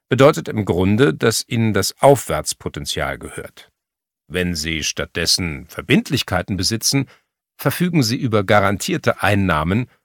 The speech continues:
und tragen ansonsten das Abwärtsrisiko. Sie wollen Eigenkapital haben. Wer nicht mit Eigenkapital an einem Unternehmen beteiligt ist,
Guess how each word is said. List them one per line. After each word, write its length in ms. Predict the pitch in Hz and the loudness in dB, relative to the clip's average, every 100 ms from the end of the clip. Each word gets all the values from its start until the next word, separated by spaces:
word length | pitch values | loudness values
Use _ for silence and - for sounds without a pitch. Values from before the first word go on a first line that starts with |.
| _ _ | _ _
und 120 | 147 139 | -4 2
tragen 340 | 135 110 104 | 4 4 2
ansonsten 840 | 117 110 101 92 - - 107 101 - _ - | 0 2 2 2 -2 -2 -4 -4 -10 _ -10
das 200 | 110 - | -8 0
Abwärtsrisiko. 1000 | 175 - 67 - - - 78 - - - _ _ _ _ _ _ _ _ _ _ _ - | 0 0 -6 -4 -14 -14 -18 -16 -18 -20 _ _ _ _ _ _ _ _ _ _ _ -12
Sie 300 | 78 69 71 | -8 -8 -2
wollen 340 | 82 82 95 | 0 0 -2
Eigenkapital 920 | - 143 123 - 92 90 95 85 82 | 2 4 4 0 -2 -2 -2 -2 -2
haben. 320 | 82 76 71 - _ _ _ _ _ | -4 -4 -8 -14 _ _ _ _ _
Wer 120 | - | -4
nicht 200 | 87 - | -2 -2
mit 160 | 104 - | -6 0
Eigenkapital 720 | 101 101 104 98 117 113 117 | 2 2 0 -2 0 2 4
an 120 | 117 110 | 4 2
einem 200 | 101 110 | -2 -2
Unternehmen 500 | 113 98 87 95 92 | 0 0 2 2 0
beteiligt 540 | 87 87 80 87 - | 0 0 0 -2 -6
ist, 240 | 113 - | -6 -6